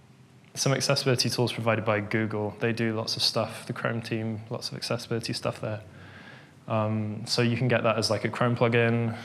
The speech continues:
Um, you can run it from the command line as well. So that's super helpful. Oh, I have a video.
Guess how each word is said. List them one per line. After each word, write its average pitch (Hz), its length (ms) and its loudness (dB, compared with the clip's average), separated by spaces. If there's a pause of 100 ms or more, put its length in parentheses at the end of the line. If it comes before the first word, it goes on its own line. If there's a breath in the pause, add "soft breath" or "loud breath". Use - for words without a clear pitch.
(120 loud breath)
Um, 110 320 0
you 104 80 0
can 110 140 -2
run 104 100 0
it 104 60 -4
from 107 140 -2
the 101 60 -2
command 107 260 0
line 104 160 0
as 104 100 -2
well. 107 240 4
So 107 320 -2 (720 loud breath)
that's - 420 0 (100)
super 107 400 0
helpful. 101 420 0 (220)
Oh, 110 60 -6
I 104 60 -8
have 113 120 -8
a 104 60 -8
video. 101 320 -6